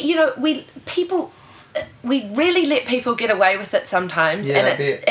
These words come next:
Speaker 1: it continuously astounds me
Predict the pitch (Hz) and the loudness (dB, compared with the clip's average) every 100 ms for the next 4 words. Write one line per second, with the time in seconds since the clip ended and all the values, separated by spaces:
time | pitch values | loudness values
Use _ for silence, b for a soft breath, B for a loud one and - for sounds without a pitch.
0 | - - 226 226 - 269 277 254 240 226 | -2 -4 -4 -2 0 0 2 0 0 -2
1 | 202 196 - B B B B - - 208 | -2 -4 -12 B B B B -20 -4 0
2 | 196 - - 196 208 220 220 214 180 147 | 2 2 2 2 4 2 -2 -2 -2 -4
3 | 147 143 | -4 -8